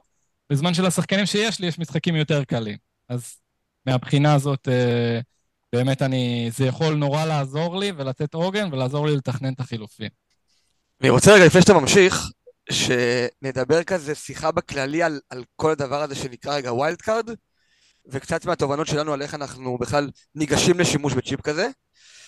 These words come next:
Speaker 2: כי יש איזושהי, אה, סברה ב-, בכללי בקהילה, שווילד קארד זה כזה סוג של, אה, בייל אאוט, של מצב שהקבוצה שלך התחרבנה, ואתה חייב, אה,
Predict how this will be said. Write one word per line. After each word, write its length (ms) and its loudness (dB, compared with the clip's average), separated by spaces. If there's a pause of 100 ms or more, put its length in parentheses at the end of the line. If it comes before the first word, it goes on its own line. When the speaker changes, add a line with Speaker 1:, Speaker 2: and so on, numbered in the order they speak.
(240)
Speaker 2:
כי 360 -4 (440)
יש 180 0
איזושהי, 560 -2
אה, 520 -6
סברה 440 0
ב-, 480 0 (260)
בכללי 280 -10
בקהילה, 360 -4
שווילד 420 2
קארד 140 -2
זה 80 -12
כזה 180 -10
סוג 220 -6
של, 220 -2
אה, 200 0
בייל 240 0
אאוט, 320 -4 (200)
של 120 -10
מצב 260 -6
שהקבוצה 420 -4
שלך 120 -8
התחרבנה, 680 -4
ואתה 160 -6
חייב, 380 -8
אה, 320 -4